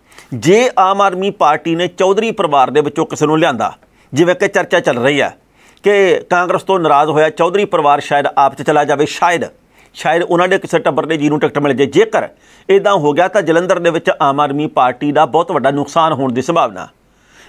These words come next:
ਇੱਥੋਂ ਦੇ ਵਰਕਰਾਂ ਨੇ ਇਹ ਗੱਲ ਕਹਿਣੀ ਹੈ, ਨੇਤਾਵਾਂ ਨੇ ਇਹ ਗੱਲ ਕਹਿਣੀ ਵੀ ਪਹਿਲਾਂ ਸਾਨੂੰ ਰਿੰਕੂ ਦੇਤਾ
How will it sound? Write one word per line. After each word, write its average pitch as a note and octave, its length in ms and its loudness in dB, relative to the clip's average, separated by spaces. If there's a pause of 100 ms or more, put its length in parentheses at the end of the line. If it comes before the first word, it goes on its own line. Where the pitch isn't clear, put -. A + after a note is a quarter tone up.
ਇੱਥੋਂ A3+ 260 4
ਦੇ C#4 100 -4
ਵਰਕਰਾਂ A3 360 0
ਨੇ A#3+ 100 -2
ਇਹ A#3 60 0
ਗੱਲ G3 180 2
ਕਹਿਣੀ G#3 280 0
ਹੈ, G#3+ 60 0
ਨੇਤਾਵਾਂ F3+ 380 0
ਨੇ G3 80 0
ਇਹ G3 40 0
ਗੱਲ E3+ 160 0
ਕਹਿਣੀ F3+ 240 -2
ਵੀ G3 80 -2
ਪਹਿਲਾਂ G#3+ 300 0
ਸਾਨੂੰ G#3 220 0
ਰਿੰਕੂ D#3 280 0
ਦੇਤਾ F3 320 2